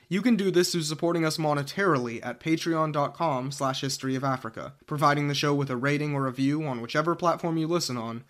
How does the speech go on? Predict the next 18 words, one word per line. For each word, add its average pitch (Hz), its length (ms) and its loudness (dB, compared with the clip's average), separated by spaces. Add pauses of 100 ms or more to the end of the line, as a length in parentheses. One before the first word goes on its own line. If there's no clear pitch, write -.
(260)
or 151 120 0
sharing 180 400 4
the 123 80 -4
show 120 240 -2
with 123 200 -2
anyone 160 340 0
who 131 120 -4
you 123 120 0
think 180 280 -4
might 196 180 0
be 196 120 0
interested 123 580 -4
in 135 140 -4
learning 165 280 0
more 120 240 0
about 113 240 -4
African 104 380 -10
history. 113 520 -8